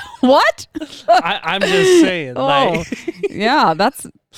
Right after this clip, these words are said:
Speaker 1: yeah,
Speaker 2: You,
Speaker 1: see
Speaker 2: you
Speaker 1: how we feel?
Speaker 2: Yeah.
Speaker 1: Yeah.
Speaker 2: So,
Speaker 1: I'm
Speaker 2: but now I understand why
Speaker 1: Mm-hmm.
Speaker 2: you're kind of abrasive by doing
Speaker 1: Yeah.
Speaker 2: it. Like, no, I don't wanna do that. Like,
Speaker 1: Mm.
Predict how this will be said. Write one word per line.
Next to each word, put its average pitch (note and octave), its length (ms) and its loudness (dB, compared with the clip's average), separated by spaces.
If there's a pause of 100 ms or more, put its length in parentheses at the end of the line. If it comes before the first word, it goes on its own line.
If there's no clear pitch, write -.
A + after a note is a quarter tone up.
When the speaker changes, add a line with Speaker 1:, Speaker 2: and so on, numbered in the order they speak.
(200)
Speaker 1:
yeah, A#3 280 0
Speaker 2:
You, A3+ 40 -4
Speaker 1:
see A3 220 -4
Speaker 2:
you A#3+ 40 2
Speaker 1:
how B3+ 120 2
we B3 160 2
feel? A#3+ 420 -2
Speaker 2:
Yeah. D#3+ 300 -4 (100)
Speaker 1:
Yeah. A#3+ 300 -2
Speaker 2:
So, D#3+ 140 -4
Speaker 1:
I'm E3 60 -8
Speaker 2:
but E3+ 200 -2
now F#3 200 0
I G3 60 0
understand F#3+ 460 -4
why E3 100 0
Speaker 1:
Mm-hmm. D#3 100 0
Speaker 2:
you're D#3 200 -2
kind D#3 180 -6
of D3 80 -10
abrasive D#3 480 -10
by A#2+ 120 -10
doing G#2+ 220 -14
Speaker 1:
Yeah. F3+ 180 -2
Speaker 2:
it. - 20 -6
Like, A2+ 160 -14
no, A#2+ 200 -16
I A2+ 140 -18
don't A#2+ 100 -16
wanna D3 180 -16
do D#3 140 -14
that. G2+ 220 -16
Like, A2 220 -20 (800)
Speaker 1:
Mm. E3 340 -8